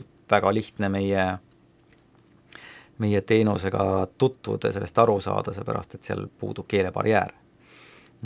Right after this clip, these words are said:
Et, äh, toiduainetööstuse puhul tuleb kõigepealt otsustada, et, äh, kas me unustame oma rahvuse ära, kas me rää-,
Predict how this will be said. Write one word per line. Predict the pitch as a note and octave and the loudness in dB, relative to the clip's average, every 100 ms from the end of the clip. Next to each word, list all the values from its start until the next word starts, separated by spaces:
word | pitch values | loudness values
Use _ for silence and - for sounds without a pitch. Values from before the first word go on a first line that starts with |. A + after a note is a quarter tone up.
| G2+ | -8
Et, | F2+ _ _ G2+ | -8 _ _ -4
äh, | G2 G2 G2 G2 G2 G2 F2 - _ - | 0 2 2 2 2 0 -4 -12 _ 2
toiduainetööstuse | C3 B2+ G#2+ G#2+ G#2+ G#2+ - G#2 - _ _ _ | 4 6 4 4 2 0 0 -6 -6 _ _ _
puhul | A#2 G#2 G#2 F#2+ - _ _ _ _ _ - - _ | -6 -2 -2 -2 -10 _ _ _ _ _ -20 -20 _
tuleb | G#2+ G#2 F#2+ - - - | 0 0 0 -6 -20 -6
kõigepealt | - A2 G2+ A#2+ | -2 0 0 0
otsustada, | C#3 F#2 - - F2+ - _ _ - | -2 -2 -12 -12 -12 -16 _ _ -16
et, | - _ - - | -16 _ -8 -6
äh, | G2+ G#2 G#2 G#2 G2 | -2 -4 -4 -8 -10
kas | - - G#2+ | -8 -6 -2
me | |
unustame | G#2+ F#2+ G2+ G2 | -2 -2 -6 -6
oma | G2+ G2 | -2 0
rahvuse | F#2+ - G2+ C3 | -2 -6 0 2
ära, | D#3 F2 - _ _ _ _ _ - - | 2 0 -6 _ _ _ _ _ -20 -12
kas | - - | -10 -8
me | G2+ G2 | -6 0
rää-, | A2 A#2+ | 0 0